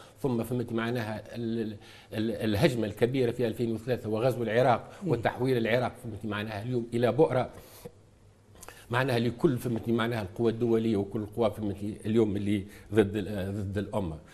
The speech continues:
Speaker 1: اليوم ال-، الضربة الأمريكية اليوم لا تخرج عن هذا السياق، وأن هي لا يمكن أن تكون أنه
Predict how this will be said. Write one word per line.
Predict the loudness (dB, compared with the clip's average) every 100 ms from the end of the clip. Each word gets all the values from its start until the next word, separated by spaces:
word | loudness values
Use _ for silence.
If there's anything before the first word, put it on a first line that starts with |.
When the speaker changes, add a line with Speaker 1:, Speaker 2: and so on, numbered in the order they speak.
| -18 -4
Speaker 1:
اليوم | 8 8 8
ال-، | 2 0 0 -2 -4 -6
الضربة | -4 4 6 6
الأمريكية | -2 -2 0 0 0 0 2
اليوم | 4 2 0 -6 -2
لا | -2
تخرج | 0 -2 -2 -2
عن | -2
هذا | 0 0 0
السياق، | -4 0 0 0 -6 -20 -20 -14 -6
وأن | 2 4
هي | 4 4 2 0 -6 -18 -10
لا | 0 6
يمكن | 6 6 2 0
أن | 0
تكون | 0 0 0
أنه | 2 2 0